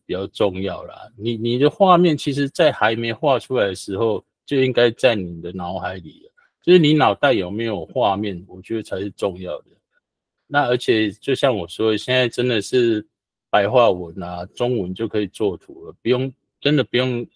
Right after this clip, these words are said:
一直问Chat G P T，而且他给你的答案，真的你画出来的图会跟别人很像。这也就是很多人画人物啊什么的，哎，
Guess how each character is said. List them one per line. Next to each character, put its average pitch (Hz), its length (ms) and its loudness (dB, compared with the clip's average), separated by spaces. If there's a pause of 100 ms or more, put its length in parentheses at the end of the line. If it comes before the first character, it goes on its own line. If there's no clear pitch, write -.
(100)
一 123 100 -4
直 104 200 -4
问 107 280 0
Chat 95 300 -6
G 95 180 -10
P 92 140 -16
T， 85 280 -14
而 120 80 -4
且 113 260 0 (800)
他 156 180 2
给 139 220 4
你 110 140 -2
的 101 100 -6
答 98 200 -2
案， 110 220 2
真 123 200 -4
的 120 80 -2
你 95 160 -4
画 131 260 0
出 120 180 -6
来 104 80 0
的 98 120 -6
图 85 200 -16
会 127 120 -2
跟 123 240 -4
别 101 180 -4
人 101 220 -8
很 - 240 -10
像。 - 400 -6 (760)
这 175 100 4
也 143 80 4
就 156 200 2
是 151 240 2
很 107 200 -2
多 131 200 4
人 113 80 0
画 123 240 0
人 104 220 -2
物 113 280 -4
啊 95 300 -2
什 90 140 -12
么 90 160 -10
的， 95 240 -10
哎， 143 180 0